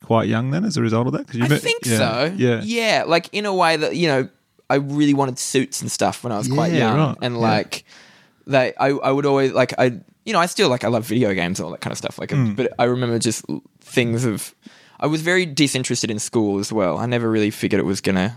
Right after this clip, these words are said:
Speaker 1: Yeah.
Speaker 2: help me with anything.
Speaker 1: Yeah.
Speaker 2: Like, I, I pretty much wanted to be a comedian since I was pretty little.
Speaker 1: Really?
Speaker 2: Yeah.
Speaker 1: So you kinda knew, yeah.
Speaker 2: Yeah,
Speaker 1: That's
Speaker 2: but
Speaker 1: cool.
Speaker 2: not in a, no-, like, not in, like, a,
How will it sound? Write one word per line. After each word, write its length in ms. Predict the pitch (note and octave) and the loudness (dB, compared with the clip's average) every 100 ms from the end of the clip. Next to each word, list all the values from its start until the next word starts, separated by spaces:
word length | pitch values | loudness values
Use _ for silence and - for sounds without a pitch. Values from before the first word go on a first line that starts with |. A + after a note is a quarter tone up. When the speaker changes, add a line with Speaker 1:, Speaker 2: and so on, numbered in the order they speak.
| - - - | -12 -20 -2
Speaker 1:
Yeah. 120 | A2+ | 0
Speaker 2:
help 160 | G#2 E2 | 0 0
me 120 | F2 | 0
with 140 | F2+ | 2
anything. 440 | F#2+ E2 - F#2 C3 | 2 0 -2 -4 -2
Speaker 1:
Yeah. 240 | A#2+ G#2 G2+ _ _ _ _ | 2 2 0 _ _ _ _
Speaker 2:
Like, 140 | A#2+ B2 | -4 0
I, 160 | B2 - | 2 2
I 80 | B2+ | 0
pretty 540 | B2+ - - D3+ C#3 | -2 -10 0 2 2
much 240 | C3 G#2+ - | 2 0 0
wanted 200 | A2 G2+ | -2 -2
to 80 | |
be 120 | D3+ F2 | -2 -2
a 40 | |
comedian 460 | - F#2+ D#2 C#2+ D2+ | -2 -4 -2 -2 -6
since 200 | C#2 - | -4 -4
I 40 | |
was 100 | C3+ | -4
pretty 180 | - E2 | -6 -14
little. 180 | - - | -4 2
Speaker 1:
Really? 280 | A4+ G#4+ A2 _ _ - | 4 2 -2 _ _ -10
Speaker 2:
Yeah. 240 | E3 E3+ | 0 2
Speaker 1:
So 60 | D3+ | 2
you 40 | C#3+ D#3 | 2 0
kinda 140 | C3 | 2
knew, 340 | C3 C#3+ B2 - | 2 4 2 2
yeah. 240 | E3 E3 A2 _ _ | 0 0 -2 _ _
Speaker 2:
Yeah, 200 | F#3+ F#3 | 0 0
Speaker 1:
That's 120 | - | 2
Speaker 2:
but 60 | G#3 | 0
Speaker 1:
cool. 60 | A3+ | 0
Speaker 2:
not 120 | A#3+ | 0
in 60 | E3+ | 0
a, 60 | |
no-, 200 | D3 D3+ D3+ | 0 0 2
like, 240 | D3 - | 0 2
not 160 | G3 F3 | 0 2
in, 80 | C#3+ | 2
like, 200 | B2 B2 | 0 2
a, 320 | A2+ A2 | 2 2